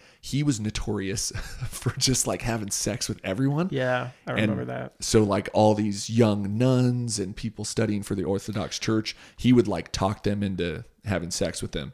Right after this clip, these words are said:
Speaker 2: Yeah.
Speaker 1: And so he got a super bad rap, um, with the Tsar. And I think eventually, eventually they, uh, assassinated him. But they,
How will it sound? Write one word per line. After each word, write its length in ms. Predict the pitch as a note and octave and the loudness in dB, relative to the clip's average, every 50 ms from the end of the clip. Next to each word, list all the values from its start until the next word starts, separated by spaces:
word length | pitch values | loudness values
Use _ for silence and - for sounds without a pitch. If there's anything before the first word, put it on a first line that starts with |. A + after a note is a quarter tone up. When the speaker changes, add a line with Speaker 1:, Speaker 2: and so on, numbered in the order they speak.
| - - | -14 -14
Speaker 2:
Yeah. 140 | - - - - | -12 -10 -4 0
Speaker 1:
And 120 | G#2 G#2+ | 2 4
so 100 | - A#2 | 4 6
he 120 | G#2 - C3+ | 6 6 6
got 160 | C3+ C3+ A2 | 6 6 6
a 40 | G2 | 4
super 400 | - - - B2+ B2 - G#2+ G2+ | 2 2 2 4 4 4 2 0
bad 360 | G2+ G#2+ G2+ F#2 - - F2+ | 0 0 0 0 -2 -2 0
rap, 440 | G#2 B2+ B2+ A#2+ G#2+ G2+ F#2 - - - - - _ _ _ _ _ - | 2 4 4 4 2 0 -4 -8 -14 -20 -20 -20 _ _ _ _ _ 0
um, 400 | G#2+ G#2 G2+ F#2+ E2 E2+ F2+ - | 2 2 2 2 0 -2 -4 -2
with 220 | - A2 A#2+ - - | 2 2 2 4 2
the 80 | G#2 | 0
Tsar. 500 | G2 F#2 G2+ A2+ A2 G#2 G2 F#2 F2 E2 - - | -2 2 4 6 8 8 6 6 2 0 -2 -2
And 100 | G#2 G#2 | -2 -2
I 60 | G2+ | -2
think 260 | - - C3+ D#3+ - | 0 0 0 2 2
eventually, 880 | F3+ B2+ G2 F#2 - A#2 C3 - - B2+ A2+ G#2 F#2+ F2+ F2 F#2+ A2 - _ _ _ _ _ _ _ _ _ _ - - | 2 0 2 2 2 2 2 2 2 0 0 0 0 -2 -4 -6 -8 -12 _ _ _ _ _ _ _ _ _ _ -4 -2
eventually 720 | G2+ G2+ G2+ G#2+ - - - - - - G3+ F#3+ F3 E3 | -2 0 2 4 4 4 6 6 6 6 6 6 4 2
they, 320 | C3+ A#2 G2+ E2+ F2 - - _ _ - | 2 2 2 0 0 -4 -12 _ _ -6
uh, 200 | A2 G#2+ - - - | -4 -4 -4 -6 -6
assassinated 880 | - - - - - - - - - - - D3 D#3 D#3+ E3 F#3 F3 | -6 -4 -4 -2 -2 -2 -2 0 0 0 2 2 2 4 4 4 4
him. 280 | F3+ F#3 F#3+ G#3+ A#3+ A3+ - _ _ _ _ _ _ _ _ _ _ _ _ _ _ _ _ _ - | 4 4 4 2 -2 -6 -10 _ _ _ _ _ _ _ _ _ _ _ _ _ _ _ _ _ 2
But 220 | A#2 - B2+ - | 6 6 6 8
they, 340 | - C#3+ D#3 F#3 G3+ F3+ - | 8 8 10 8 6 4 0